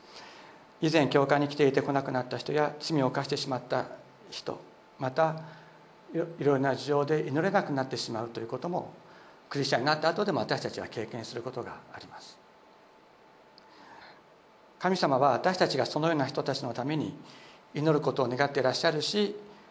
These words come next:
そのことを求めていらっしゃる。だから私たちも毎週の日曜日に来られなくなった方々のために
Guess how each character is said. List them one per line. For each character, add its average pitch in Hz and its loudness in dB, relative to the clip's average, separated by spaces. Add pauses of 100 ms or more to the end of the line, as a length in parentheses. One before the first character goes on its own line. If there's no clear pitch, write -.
(180)
そ - -4
の 135 0
こ 160 0
と 175 2
を 104 2 (120)
求 117 -6
め 107 -6
て 117 -8
い 117 -8
ら - -12
っ - -10
し - -12
ゃ - -16
る。 - -20 (600)
だ 185 0
か - 2
ら 165 6
私 135 2
た 131 -2
ち - -8
も 110 -8
毎 127 -4
週 - -4
の 123 -4
日 117 -8
曜 160 -2
日 127 -6
に 104 -10 (640)
来 - -2
ら 120 2
れ 113 0
な 104 -8
く 110 -12
な 107 -10
っ 98 -14
た 104 -10
方 107 -10
々 107 -10
の 110 -12
た 113 -12
め 160 -8
に 170 -12